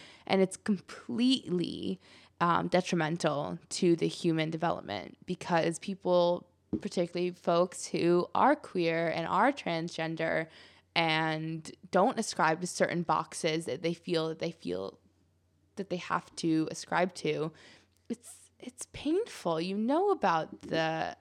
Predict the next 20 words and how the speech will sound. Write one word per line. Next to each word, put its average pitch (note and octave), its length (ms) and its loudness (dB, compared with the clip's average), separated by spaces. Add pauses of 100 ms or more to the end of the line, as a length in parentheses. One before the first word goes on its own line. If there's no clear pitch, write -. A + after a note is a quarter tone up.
(160)
you G3 120 -6
know, F3 420 -6
different - 340 -12
kinds F3 420 -2
of E3 220 -4 (340)
suicide A#3+ 500 2
rates F3 220 2
that - 80 -6
have - 80 -6
happened A#3+ 400 -2
predominantly F#3 540 0
in F3 60 0
the F3 60 -4
transgender E3 460 -2
community F#2+ 540 -6
and F3+ 100 -6
what F#3+ 160 -6
that F#3 160 -6
means, F#3+ 560 -2
because G#3+ 640 -2